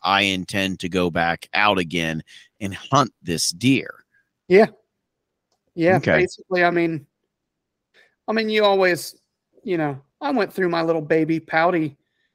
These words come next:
Speaker 2: moments too, like, "Oh,
Speaker 1: Mm-hmm.
Speaker 2: why do I do this? This is stupid. I could, I could spend my time doing something else." I'm like, "What are you talking about?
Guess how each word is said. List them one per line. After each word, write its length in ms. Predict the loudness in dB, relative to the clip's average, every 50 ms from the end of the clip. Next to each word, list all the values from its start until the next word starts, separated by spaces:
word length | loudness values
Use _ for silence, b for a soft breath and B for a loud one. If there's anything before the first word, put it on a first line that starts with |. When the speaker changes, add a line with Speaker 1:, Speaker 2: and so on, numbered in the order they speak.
| _ _ _ _ _ _ _ _ _ -4
Speaker 2:
moments 500 | 0 2 2 4 2 0 -2 -2 -6 -2
too, 380 | 2 4 4 4 4 2 0
like, 260 | 0 -2 -2 0 4
"Oh, 220 | 6 6 6 8 6
Speaker 1:
Mm-hmm. 360 | 4 4 2 2 0 -2 -2
Speaker 2:
why 180 | 0 0 2 2
do 120 | 2 2
I 120 | 2 2
do 220 | 4 4 2 2 2
this? 420 | 2 2 0 2 0 -2 -4 -6 -8
This 180 | -8 -8 -8
is 140 | -10 -12 -12
stupid. 560 | -4 0 0 0 0 0 0 0 0 0 0
I 120 | 0 -2 -4
could, 280 | -4 -8 -10 -10 b b b b b b b b
I 100 | -4 -2
could 160 | -2 -2 -4 -4
spend 280 | 0 2 2 2 2
my 140 | 2 0 0
time 360 | 0 -2 -2 -2 0 -2 -2
doing 220 | 0 0 0 0 -2
something 280 | -4 -6 -6 -4 -2 -2
else." 320 | 0 0 -2 -2 -4 -6
I'm 80 | -6 -4
like, 180 | -4 -6 -6 -4
"What 120 | -2 -2
are 40 | -2
you 40 | -2
talking 360 | -2 -2 -4 -4 -4 -6 -8 -6
about? 260 | -4 -4 -6 -6 -10